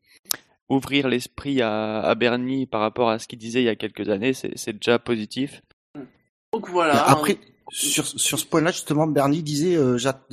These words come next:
Speaker 3: ju-, justement, il disait, lui, il disait, je suis, je, j'ai toujours, j'étais sceptique, euh,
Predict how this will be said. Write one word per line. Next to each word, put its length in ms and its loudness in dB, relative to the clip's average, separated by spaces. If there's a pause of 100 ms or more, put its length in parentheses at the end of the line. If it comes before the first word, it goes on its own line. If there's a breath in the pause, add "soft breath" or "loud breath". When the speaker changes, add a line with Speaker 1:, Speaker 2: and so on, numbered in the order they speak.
(320 loud breath)
Speaker 3:
ju-, 300 -10
justement, 500 2
il 80 0
disait, 220 0
lui, 840 -6 (680 loud breath)
il 80 -4
disait, 140 4
je 100 -2
suis, 220 -4
je, 340 -2
j'ai 160 -6
toujours, 360 0
j'étais 260 -4
sceptique, 560 -2
euh, 280 2